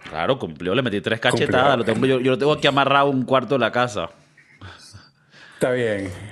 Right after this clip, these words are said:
Speaker 1: En
Speaker 2: Está
Speaker 1: este
Speaker 2: bien.
Speaker 1: show,
Speaker 2: Mira.
Speaker 1: una cosa que quiero que la gente, nunca podemos mostrar ni,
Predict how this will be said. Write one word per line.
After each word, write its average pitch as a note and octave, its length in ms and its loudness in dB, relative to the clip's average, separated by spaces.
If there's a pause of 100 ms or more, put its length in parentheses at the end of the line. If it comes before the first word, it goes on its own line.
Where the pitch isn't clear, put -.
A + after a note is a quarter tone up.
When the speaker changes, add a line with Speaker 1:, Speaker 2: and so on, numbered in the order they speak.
(180)
Speaker 1:
En D3 120 0
Speaker 2:
Está E3 140 4
Speaker 1:
este D#3+ 60 6
Speaker 2:
bien. G#3+ 100 2
Speaker 1:
show, A#3 300 4
Speaker 2:
Mira. C#3+ 140 2
Speaker 1:
una - 140 2
cosa F3+ 220 0
que E3+ 80 -2
quiero D#3 160 2
que F3+ 80 0
la E3+ 60 4
gente, D#3 180 -2
nunca D3+ 340 -2
podemos D3+ 500 0 (160)
mostrar B2+ 460 0
ni, F3 80 -2